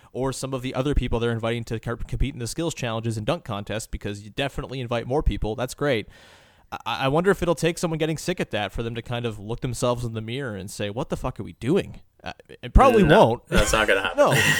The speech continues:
Speaker 1: it surely won't, because they just don't care. But it, it is just the constant grind of seeing this could pop up, and then what, the Nuggets had another situation this week.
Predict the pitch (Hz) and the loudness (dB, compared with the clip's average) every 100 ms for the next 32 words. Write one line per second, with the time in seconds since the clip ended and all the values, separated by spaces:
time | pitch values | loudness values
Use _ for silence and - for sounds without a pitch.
0 | - - 185 311 262 151 147 117 - 156 | 0 -4 -2 2 4 4 4 2 2 4
1 | 160 139 156 151 131 143 - - 220 104 | 2 4 2 2 2 2 2 -2 0 -2
2 | 98 113 107 - - - - _ - 127 | -2 -2 -2 -8 -20 -20 -20 _ -10 -8
3 | - 139 160 165 147 117 - - - - | -2 0 2 2 0 -2 -6 -8 -10 -16
4 | - - - _ 190 185 - - - - | -20 -20 -20 _ 0 0 -2 -10 -14 -16
5 | _ _ _ 50 _ _ 143 156 185 180 | _ _ _ _ _ _ -6 2 2 2
6 | 160 123 120 123 123 113 110 104 101 - | 0 2 2 2 0 -2 -4 -4 -8 -18
7 | - _ _ _ _ - - 139 135 135 | -20 _ _ _ _ -12 -8 -2 -2 -2
8 | 123 117 - 131 113 107 120 117 113 113 | -4 -6 -6 -4 -2 -2 -2 -2 -2 -4
9 | 113 - 104 117 135 139 147 139 131 131 | -6 -10 -6 -4 -4 -4 -4 -4 -4 -6
10 | 123 143 139 131 123 127 123 - 127 127 | -6 -6 -4 -4 -4 -8 -10 -6 -6 -6